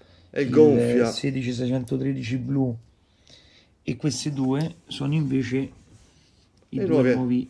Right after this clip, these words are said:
Speaker 2: entrati.
Speaker 1: Eh, vabbè, un porco baleno quello lì,
Speaker 2: Un,
Speaker 1: eh.
Speaker 2: eh, Seamaster duemilasedici, anzi duemiladiciassette, scusami,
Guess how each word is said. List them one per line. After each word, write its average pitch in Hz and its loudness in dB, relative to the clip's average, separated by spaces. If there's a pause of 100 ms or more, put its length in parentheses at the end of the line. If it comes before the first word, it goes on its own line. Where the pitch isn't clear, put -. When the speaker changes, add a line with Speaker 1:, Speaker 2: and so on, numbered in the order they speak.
Speaker 2:
entrati. 120 -4
Speaker 1:
Eh, 202 -4
vabbè, 104 -2
un 165 -10
porco 208 2
baleno 151 4
quello 107 0
lì, 98 0
Speaker 2:
Un, 127 2
Speaker 1:
eh. 120 0
Speaker 2:
eh, 117 -6 (1600)
Seamaster 131 -4 (800)
duemilasedici, 127 -4 (580)
anzi 120 -6
duemiladiciassette, 131 -4
scusami, 123 -4